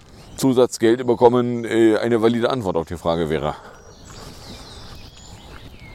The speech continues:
So, das war die Regierungsecke. Kommen wir dann bei der Wirtschaft an.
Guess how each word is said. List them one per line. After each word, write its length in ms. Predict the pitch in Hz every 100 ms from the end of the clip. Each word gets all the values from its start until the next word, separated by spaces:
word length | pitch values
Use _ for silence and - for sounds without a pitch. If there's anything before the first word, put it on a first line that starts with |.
| - - - - - - -
So, 260 | 67 73 62
das 200 | 71 78
war 80 | 82
die 80 | 82
Regierungsecke. 580 | 85 123 139 143 139
Kommen 240 | - 151 143
wir 60 |
dann 120 | 131 117
bei 80 |
der 140 | 92 95
Wirtschaft 340 | 90 - 82
an. 200 | 127 190